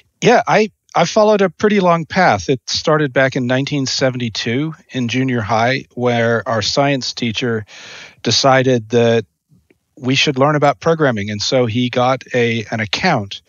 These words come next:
on a local time-sharing service. This is, uh, and, and with that account came a teletype, a very primitive typewriter, and, um, an acoustic modem so that you could, with a phone line,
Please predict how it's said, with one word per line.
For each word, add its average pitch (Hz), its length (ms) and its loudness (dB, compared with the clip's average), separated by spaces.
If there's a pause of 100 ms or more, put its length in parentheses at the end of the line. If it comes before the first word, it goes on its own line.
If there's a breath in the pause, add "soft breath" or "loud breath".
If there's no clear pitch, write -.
(520 loud breath)
on 131 140 2
a 123 60 4
local 123 340 0
time-sharing 147 720 -2
service. 170 540 -2
This - 340 -4 (180)
is, 113 320 -2
uh, 110 340 0
and, 120 220 -2 (360)
and 117 280 -2
with 123 120 -2
that 135 140 4
account 131 400 -2
came 120 460 -4
a 113 220 -4
teletype, 160 640 -2 (580 loud breath)
a 117 120 -4
very 139 280 2
primitive 131 500 -2 (300)
typewriter, 165 640 0 (100)
and, 127 540 0
um, 117 480 0 (300)
an 127 80 -4
acoustic 202 420 -2
modem 180 380 0
so 127 260 -2
that 123 260 -2
you 131 140 -2
could, 127 220 -4
with 127 160 -2
a 117 40 2
phone 175 280 -2
line, 104 280 -2